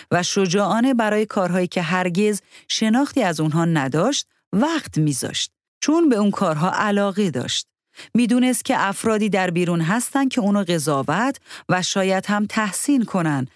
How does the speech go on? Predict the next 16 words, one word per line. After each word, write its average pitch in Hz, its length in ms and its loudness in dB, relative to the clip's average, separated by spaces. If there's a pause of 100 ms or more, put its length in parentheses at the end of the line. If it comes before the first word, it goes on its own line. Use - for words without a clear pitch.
(260)
و 190 100 2
باعث 190 360 0
خوشحالی 185 580 0
بیشترش 214 600 -2
بشن، 139 340 -2 (420)
اما 240 220 2
نگاه 240 540 2
دیگران 190 600 0 (280)
می‌تونه 214 360 2
باعث 190 300 0
ناراحتی 170 580 0
هم 226 200 2
بشه. 294 420 -2 (240)
به 240 120 2
هر 254 160 0
حال 302 220 2